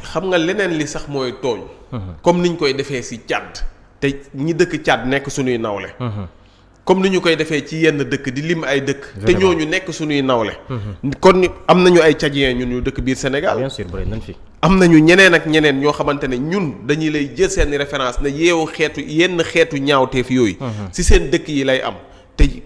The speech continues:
Speaker 1: saa waay ñooñu suñuy nawle lañu. Xanaa sax booy wax nga bañ a tudd ab réew ne yenn dëkk yi wala benn ci xeetu dëkk yi. Léegi nag comme moom il a osé.
Speaker 2: Mhm.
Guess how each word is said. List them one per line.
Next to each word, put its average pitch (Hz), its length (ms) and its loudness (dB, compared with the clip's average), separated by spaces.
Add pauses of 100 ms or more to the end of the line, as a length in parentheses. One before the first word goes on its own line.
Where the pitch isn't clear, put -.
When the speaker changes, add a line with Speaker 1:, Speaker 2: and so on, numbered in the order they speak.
(400)
Speaker 1:
saa 127 240 2
waay 113 200 0
ñooñu 135 260 -2
suñuy 156 280 0
nawle 175 320 4
lañu. 208 260 -2 (140)
Xanaa 160 240 4
sax 170 160 -2
booy 180 240 2
wax 175 320 0 (340)
nga 160 120 4
bañ 190 200 4
a 170 40 4
tudd 170 280 -2
ab - 160 -6
réew 165 300 4
ne 156 120 0 (760)
yenn 190 340 6
dëkk 190 260 2
yi 294 280 -4 (180)
wala 156 220 6
benn 202 340 2
ci 180 80 -6
xeetu 180 300 -4
dëkk 170 220 -2
yi. 349 240 -10 (520)
Léegi 190 280 6
nag 196 200 2
comme 262 160 -2
moom 240 280 0 (1600)
il 156 140 4
a 156 280 6
osé. 165 400 4 (140)
Speaker 2:
Mhm. 120 240 -2